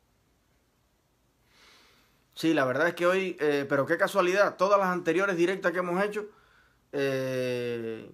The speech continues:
generalmente fluyen, ¿no? Podemos conversar, puede funcionar la cosa, pero parece que según van avanzando los días, eh, los que les gusta tender muros de un lado y del otro, eh, realmente encuentran mejores vías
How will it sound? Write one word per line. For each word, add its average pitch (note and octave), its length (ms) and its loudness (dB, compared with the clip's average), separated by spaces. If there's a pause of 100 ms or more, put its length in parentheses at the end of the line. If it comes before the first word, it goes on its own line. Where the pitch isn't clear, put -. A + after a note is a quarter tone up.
(540)
generalmente E3 720 0
fluyen, C#3+ 520 -2
¿no? F3 180 -10 (300)
Podemos D3 420 -4
conversar, C3 720 0
puede D3 420 0
funcionar C#3 400 -4
la D3+ 120 0
cosa, F3 300 -2
pero B2+ 180 -2
parece D#3+ 360 -4
que F3+ 280 -4 (360)
según D#3 400 0
van G#3 140 6
avanzando F3+ 500 2
los D3+ 160 0
días, C#3+ 280 2 (600)
eh, C3 640 -4
los C#3 260 -2
que C#3 120 -4
les C3+ 100 0
gusta F#3+ 320 2
tender E3+ 380 2 (200)
muros D#3+ 600 0 (720)
de B2+ 140 -4
un D3 140 2
lado E3 200 6
y D#3+ 60 2
del D3+ 160 4
otro, D#3+ 360 0 (680)
eh, B2 480 -4
realmente E3+ 460 0
encuentran E3 580 0
mejores D3 520 0
vías D#3+ 400 0